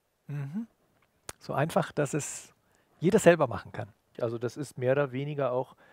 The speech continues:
Speaker 2: eine Anleitung.
Speaker 1: Mhm. Und für die, die es dann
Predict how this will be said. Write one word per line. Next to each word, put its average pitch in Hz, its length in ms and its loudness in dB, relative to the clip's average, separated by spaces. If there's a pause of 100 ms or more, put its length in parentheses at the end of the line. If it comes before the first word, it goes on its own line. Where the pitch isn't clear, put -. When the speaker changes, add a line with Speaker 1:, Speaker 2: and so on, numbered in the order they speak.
(340)
Speaker 2:
eine 117 240 0
Anleitung. 139 760 2 (540)
Speaker 1:
Mhm. 143 420 -6 (460)
Und 135 400 -6 (100)
für 147 160 0
die, 190 240 0
die 185 80 -2
es 185 140 0
dann 165 260 2